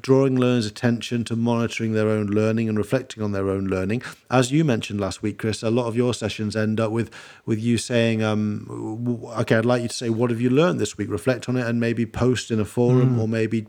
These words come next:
Speaker 1: be prepared to feed back to the class about it in the form of a final plenary activity where you bring the learning together."
Speaker 2: Mm.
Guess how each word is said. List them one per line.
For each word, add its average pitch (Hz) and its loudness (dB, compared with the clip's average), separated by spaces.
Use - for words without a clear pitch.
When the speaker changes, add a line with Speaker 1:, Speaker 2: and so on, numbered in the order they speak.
Speaker 1:
be 117 2
prepared 110 0
to 113 -6
feed 110 -2
back 98 -2
to - -20
the - -12
class 147 0
about 90 2
it 92 -6
in 120 2
the 117 2
form 110 2
of 104 0
a 98 -4
final 107 0
plenary 110 0
activity 92 -6
where 101 0
you 101 -4
bring 104 0
the 104 2
learning 101 0
together." 120 2
Speaker 2:
Mm. 107 -4